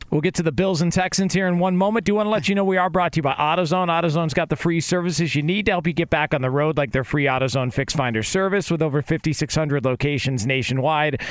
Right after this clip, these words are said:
AutoZone is here to help you save time and money with their free services. Getting the job done just got easier. Restrictions apply. Get in the zone. AutoZone. It is Bills at the Texans.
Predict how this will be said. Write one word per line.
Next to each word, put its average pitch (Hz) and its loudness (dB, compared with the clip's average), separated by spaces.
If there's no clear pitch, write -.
AutoZone 175 2
is 170 0
here 180 0
to 175 2
help 180 0
you 170 0
save 160 0
time 165 0
and 165 0
money 180 0
with 170 0
their 147 0
free 143 -2
services. 180 0
Getting 202 0
the 190 2
job 165 0
done 143 0
just 127 -2
got 123 0
easier. 143 0
Restrictions 147 -2
apply. 147 0
Get 117 -2
in 143 0
the 139 0
zone. 143 0
AutoZone. 151 0
It 160 2
is 151 0
Bills 202 0
at 185 2
the 190 0
Texans. 196 0